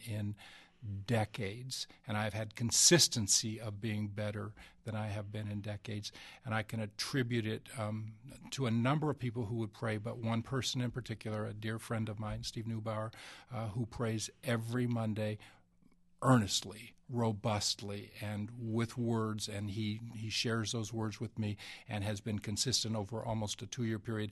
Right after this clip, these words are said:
and I can almost to the week show the, the progress, so to speak. Having said that, I, uh, I am very clear about the fact that that's not always the way it works. Um, sometimes, uh, people do get their prayers answered, and sometimes they don't. So I am not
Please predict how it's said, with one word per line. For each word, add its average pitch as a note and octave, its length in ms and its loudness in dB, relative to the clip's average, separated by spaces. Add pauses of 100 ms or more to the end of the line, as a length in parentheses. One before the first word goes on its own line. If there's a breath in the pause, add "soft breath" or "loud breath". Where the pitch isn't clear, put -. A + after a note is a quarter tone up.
(300 loud breath)
and G#2+ 140 2
I A2 140 6
can A2 180 0
almost A#2 420 0
to A#2 100 -4
the G2 140 0
week G#2 560 0 (200 soft breath)
show G2+ 560 2 (140)
the, G#2 420 -2
the G2 140 -6 (140)
progress, G2+ 480 0
so G2+ 180 -2
to G2 80 -6
speak. - 240 -10
Having C#3+ 340 8
said E3 320 8
that, G#2+ 240 6 (400 loud breath)
I, A2+ 460 6
uh, G#2+ 200 2
I A2 160 2
am G#2 320 4
very A#2 440 6
clear G#2+ 440 -4
about G#2+ 280 -6
the A2+ 80 -8
fact G#2 320 -4
that A2+ 100 -8 (420)
that's A2 360 4
not A#2 340 6
always A2 320 4
the A2 120 0
way G#2+ 180 2
it G#2+ 120 0
works. G#2 440 2
Um, G#2 180 -4
sometimes, A2 560 4 (340 loud breath)
uh, A2 220 2 (160)
people A#2+ 240 2
do A2 300 4
get A2+ 160 2
their A#2 100 2
prayers A2+ 300 2
answered, A2+ 340 2
and G#2 120 -2
sometimes A2 400 2
they A2 100 0
don't. G#2+ 220 -2
So G#2 200 0
I A2+ 220 0
am A2 160 2
not A2 240 2